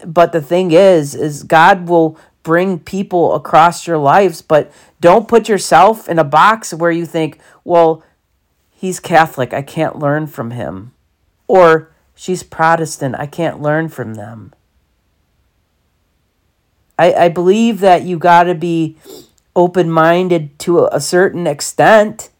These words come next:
And sometimes this, again, this is hard to talk about because, you know, um, I'm not a good debater on these things.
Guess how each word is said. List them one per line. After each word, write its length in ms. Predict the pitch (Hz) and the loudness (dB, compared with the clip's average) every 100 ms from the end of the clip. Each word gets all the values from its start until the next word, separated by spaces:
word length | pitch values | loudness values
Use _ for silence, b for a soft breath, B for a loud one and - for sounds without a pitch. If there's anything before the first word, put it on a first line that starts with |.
| _ _ _ _ _ _ _ _ _ _ _ _ _ _ _ _ _ _ _ _ _ _ _ _ _ _ _ _ | _ _ _ _ _ _ _ _ _ _ _ _ _ _ _ _ _ _ _ _ _ _ _ _ _ _ _ _
And 160 | - 180 | -6 0
sometimes 520 | 202 226 226 254 214 | 2 2 0 0 -2
this, 180 | 208 - | -8 -6
again, 280 | 170 185 202 | -2 0 0
this 140 | 190 196 | 0 -4
is 140 | 180 | -6
hard 320 | 170 160 185 | 0 2 2
to 80 | 180 | -2
talk 360 | 180 175 202 208 | 0 2 2 0
about 340 | 156 139 143 | 0 0 0
because, 600 | 143 143 151 151 143 - B B B B B B _ _ _ _ _ _ _ _ _ _ - | -8 2 2 2 -2 -16 B B B B B B _ _ _ _ _ _ _ _ _ _ -6
you 240 | 160 165 | 0 2
know, 600 | 160 147 156 170 147 - | 4 4 4 2 0 -8
um, 640 | - - 139 135 127 113 - _ _ _ _ | -16 -2 0 2 0 -4 -12 _ _ _ _
I'm 200 | 165 185 | 0 2
not 280 | 175 190 220 | 2 2 0
a 40 | |
good 240 | 147 151 139 | 0 -2 0
debater 640 | 131 131 131 123 120 90 | -4 -2 -2 0 -2 -4
on 220 | - 127 131 | -6 -6 -4
these 240 | 131 123 | -6 -8
things. 580 | - 131 123 117 - | -8 -8 -8 -12 -18